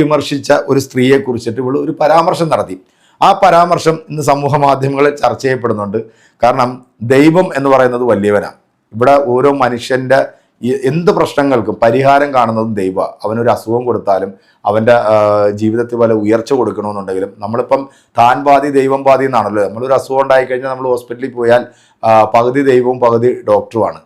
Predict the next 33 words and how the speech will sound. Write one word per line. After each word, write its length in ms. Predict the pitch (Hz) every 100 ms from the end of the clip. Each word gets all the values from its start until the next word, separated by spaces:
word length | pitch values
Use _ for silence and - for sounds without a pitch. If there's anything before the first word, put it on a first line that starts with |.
| -
ഏ, 20 | 107 101 -
ചെയ്യുന്നതെന്നാണ് 500 | 104 104 107 107 107 120
നമ്മളുടെയൊക്കെ 400 | 147 147 151 175
ഒരു 80 | 175
വിശ്വാസം. 420 | - 175 160 - - _ _ -
അപ്പം 220 | 214 214 220 - _ 131
അങ്ങനെയുള്ള 480 | 160 208 226 170 139 110 - 135
ഒരു 120 | 151 -
സ്ത്രീയായിട്ട് 600 | - 160 190 220 214 208 170
ജനിച്ചിട്ടുള്ള 520 | 156 135 147 147 143 139
ഇവളൊരു 300 | 135 143 143 139
സ്ത്രീയെ 360 | 131 131 156 160
കുറിച്ചിട്ട് 320 | 147 139 139 123
ഇത്രയും 300 | - 135 139 127
മോശമായ 400 | 117 113 123 123 120
രീതിയിൽ 240 | 107 110 - _ -
ഒരു 100 | 143 135
പരാമർശം 520 | 127 123 131 131 - 131
നടത്തണം 420 | 113 117 - 143 143
എന്നുണ്ടെങ്കിൽ 420 | 120 117 110 104 101 - _ 117
ഇവൾ 140 | 117 131 120
എന്താണ്, 420 | 120 123 110 110 110
അല്ലെങ്കിൽ 200 | 107 110
ഇവളുടെ 200 | 110 113 113
ക്വാളിറ്റി 380 | 107 113 117 127
എന്താണെന്നുള്ളത് 520 | 107 107 104 196 - 202
നമുക്ക് 180 | 190 190
മനസ്സിലാവും. 360 | 190 - 165 - _ _ -
ഇപ്പം, 240 | 139 170 170 143
ആ, 20 | 139
ഗുരുവായൂർ 400 | 139 139 147 147 151
അമ്പല 240 | 139 139 143
നടയിൽ 240 | 131 135